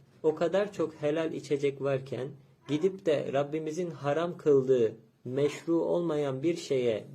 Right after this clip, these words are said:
bulaşmak pek de akıl kârı değildir. Müslüman alırken, satarken, yaparken helali düşünmelidir. Helalinden kazanmayı hedef bilmelidir.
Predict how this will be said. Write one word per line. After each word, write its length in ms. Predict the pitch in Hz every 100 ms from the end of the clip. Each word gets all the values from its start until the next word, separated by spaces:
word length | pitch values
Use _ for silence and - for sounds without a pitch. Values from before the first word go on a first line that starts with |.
| 127
bulaşmak 600 | 139 123 - 123 147 151 - _
pek 280 | - 170 -
de 120 | 143
akıl 360 | 139 - 160 -
kârı 360 | 127 120 156
değildir. 460 | 131 117 98 95 - _ _ _ _ _ _ _
Müslüman 600 | - 160 - 196 208 214 -
alırken, 640 | 165 170 202 196 160 139 120
satarken, 840 | - 151 151 185 185 - 156 120 107
yaparken 760 | 120 139 139 175 185 185 143 120 117
helali 460 | 143 147 147 175
düşünmelidir. 760 | 131 - 123 113 113 107 101 - - _ _ _ _ _ _
Helalinden 720 | - 151 175 175 180 180 202 190
kazanmayı 680 | 170 156 160 156 160 190
hedef 500 | 156 135 131 156 156
bilmelidir. 540 | 127 120 110 107 101